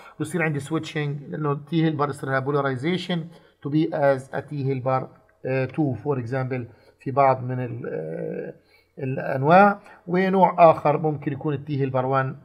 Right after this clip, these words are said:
موجود عندنا. إذن هذه الأربع الأنواع اللي إحنا عندنا أربع أنواع من الهايبر سنسيتيفيتي،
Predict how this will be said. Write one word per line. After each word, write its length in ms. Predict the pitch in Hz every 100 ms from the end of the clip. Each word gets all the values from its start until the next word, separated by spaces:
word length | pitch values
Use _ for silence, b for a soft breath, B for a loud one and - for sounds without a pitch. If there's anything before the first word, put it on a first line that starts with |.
| -
موجود 360 | 143 135 123 95
عندنا. 240 | 92 80 - _ b b b 131
إذن 200 | 156 170
هذه 180 | 262
الأربع 460 | 262 220 196 233 220 -
الأنواع 520 | 170 180 170 202 214
اللي 200 | 196 -
إحنا 180 | - 185
عندنا 300 | 202 208 226 - -
أربع 380 | 247 190 156 156
أنواع 300 | 131 120 107 B B -
من 120 | 220
الهايبر 360 | 170 202 175
سنسيتيفيتي، 520 | 165 - - - -